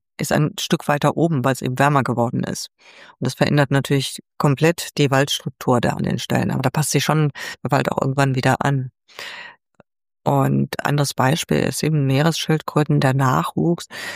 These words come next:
äh, bildet das Geschlecht nach der Temperatur aus. Das heißt, wenn der Sand zu warm ist, gibt es nur noch ein Geschlecht und damit stirbt die, sterben dann die Meeresschildkröten aus.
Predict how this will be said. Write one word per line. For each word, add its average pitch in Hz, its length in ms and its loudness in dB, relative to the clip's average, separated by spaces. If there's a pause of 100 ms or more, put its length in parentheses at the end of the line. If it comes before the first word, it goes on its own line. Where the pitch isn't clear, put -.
(240)
äh, 143 100 2 (160)
bildet 156 320 2
das 139 160 0
Geschlecht - 800 -2
nach 139 220 2
der 147 140 0
Temperatur 143 760 0
aus. 131 160 0
Das 139 140 -4
heißt, 131 180 0
wenn 143 100 0
der 139 80 2
Sand 139 220 0
zu 131 220 -2
warm 165 340 2
ist, - 360 -2 (360)
gibt - 160 -2
es 143 100 -2
nur 151 80 4
noch 143 120 2
ein 139 180 0
Geschlecht 180 480 0
und 131 120 2
damit 131 200 2
stirbt - 300 -2
die, 143 160 2
sterben 135 320 0
dann 135 160 0
die 135 180 2
Meeresschildkröten 135 1040 0
aus. 127 380 -2